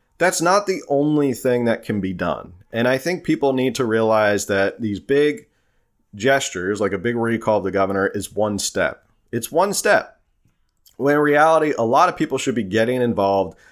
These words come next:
on their local level because you can see how fast something spreads on a local level. And I'm super proud, and yeah, I'm gonna boast about how San Diego has really become the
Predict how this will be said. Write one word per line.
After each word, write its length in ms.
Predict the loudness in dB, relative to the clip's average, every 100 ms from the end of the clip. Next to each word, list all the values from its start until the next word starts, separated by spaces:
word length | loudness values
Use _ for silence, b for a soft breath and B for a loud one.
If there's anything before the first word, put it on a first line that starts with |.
| b b
on 140 | 0
their 100 | 0
local 360 | 0 0 -2 -4
level 300 | -4 -6 -8
because 340 | -4 -2 -2
you 100 | -2
can 200 | -2 -2
see 300 | 0 0 0
how 260 | 0 2 2
fast 680 | 0 0 4 4 2 -4 -12 _ _ -10
something 420 | -2 -2 0 -2
spreads 460 | -2 0 2 2 -2
on 160 | -2
a 60 | 0
local 380 | 0 -2 -2 0
level. 380 | 2 2 -2 -2
And 140 | 2
I'm 200 | 2 2
super 320 | -2 -2 -2 -2
proud, 320 | 2 4 4
and 200 | 2 0
yeah, 160 | 2
I'm 80 | 2
gonna 140 | 0 0
boast 340 | 0 0 -2
about 360 | 0 2 2 2
how 140 | -2
San 280 | 0 0 0
Diego 460 | 2 2 2 0
has 140 | -2 -2
really 280 | 0 0 0
become 600 | -2 -2 -2 -2 -4 -10 b b b
the 200 | -6 -4